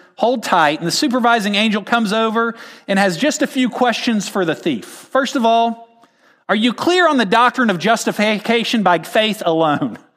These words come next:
And the thief answered, "Never heard of it in my life."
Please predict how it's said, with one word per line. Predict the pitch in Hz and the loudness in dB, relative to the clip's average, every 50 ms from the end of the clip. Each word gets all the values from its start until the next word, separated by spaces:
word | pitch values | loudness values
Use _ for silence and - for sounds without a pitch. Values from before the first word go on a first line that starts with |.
| _ _ _ _ _ _ _ _ _ _ _ _ _ _ _ _ _ _ - | _ _ _ _ _ _ _ _ _ _ _ _ _ _ _ _ _ _ -8
And | 143 147 | -6 -4
the | 143 - | -4 -2
thief | - 196 175 - | -2 -2 -2 0
answered, | 170 170 170 160 - 180 165 147 135 127 - | 0 -2 -2 0 0 -2 -2 -2 -4 -8 -4
"Never | 143 156 180 185 190 | 0 2 2 2 2
heard | 175 202 196 185 | 2 2 2 2
of | 180 175 | 2 2
it | |
in | 165 160 | 2 2
my | 151 147 | 2 2
life." | 135 123 107 101 - - - - - - | 2 2 0 -2 -6 -10 -14 -14 -16 -18